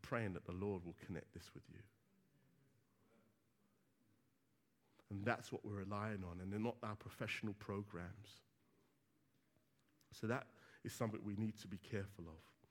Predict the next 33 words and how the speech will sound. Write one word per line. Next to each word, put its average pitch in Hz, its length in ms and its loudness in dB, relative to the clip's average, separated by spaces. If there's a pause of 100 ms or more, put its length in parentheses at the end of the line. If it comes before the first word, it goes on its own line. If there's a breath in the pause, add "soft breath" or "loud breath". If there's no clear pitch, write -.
(280 loud breath)
So 127 120 0
what's 139 200 6
the 120 120 4
application? 92 640 -2
How 117 140 4
do 113 120 0
we 104 100 2
land 92 340 0
this? 78 160 -8 (2000 soft breath)
A 107 60 0
Signs 139 320 8
of 110 80 6
a 110 60 6
Healthy 117 280 4
Church - 320 2
will 90 100 -4
have 98 160 0
all 107 180 2
these 101 260 0
features, - 460 -4
as 80 140 -10
we 95 120 -2
already 95 340 0
have 85 200 -8
discussed, - 600 -12 (1120 soft breath)
if - 100 -2
they 117 120 8
are 120 120 8
to 117 140 -4
function 104 480 -2
in 87 100 0
daily 95 320 0
life. 87 260 -4